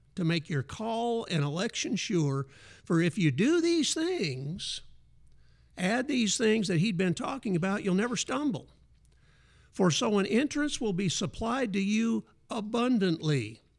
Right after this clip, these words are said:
into the everlasting kingdom of our Lord and Savior Jesus Christ." One of the things that we have a, uh, a habit of doing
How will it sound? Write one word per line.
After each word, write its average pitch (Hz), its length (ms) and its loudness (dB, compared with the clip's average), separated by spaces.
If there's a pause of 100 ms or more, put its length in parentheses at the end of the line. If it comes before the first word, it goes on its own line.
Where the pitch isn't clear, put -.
(480)
into 170 220 2
the 151 180 2
everlasting 202 640 0
kingdom 208 340 -2
of 160 120 -2
our 147 120 -2
Lord 180 260 0
and 151 80 -4
Savior 185 360 -2
Jesus 175 420 -4
Christ." 151 420 -6
One 262 200 -2
of 311 80 -4
the 196 60 -4
things 220 360 -2
that 165 160 -6
we 196 200 -2
have 185 360 -4
a, 160 280 -2
uh, 139 240 -4
a 156 120 -8
habit 180 360 -6
of 123 120 -8
doing 143 420 -2